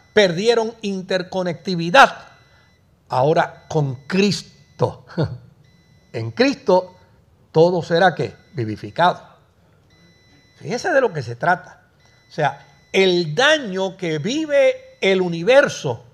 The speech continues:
es como resultado de la conducta desconectada de Dios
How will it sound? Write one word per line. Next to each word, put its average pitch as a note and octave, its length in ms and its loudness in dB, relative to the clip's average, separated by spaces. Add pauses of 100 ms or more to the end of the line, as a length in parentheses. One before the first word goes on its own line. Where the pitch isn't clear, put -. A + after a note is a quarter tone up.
(600)
es G#3 240 4
como A#3+ 400 -2
resultado B3 1040 -4 (1200)
de D3+ 240 0
la - 480 -2
conducta F3+ 1120 -2 (400)
desconectada F3+ 1160 -2
de D#3+ 160 -2
Dios D#4 340 -4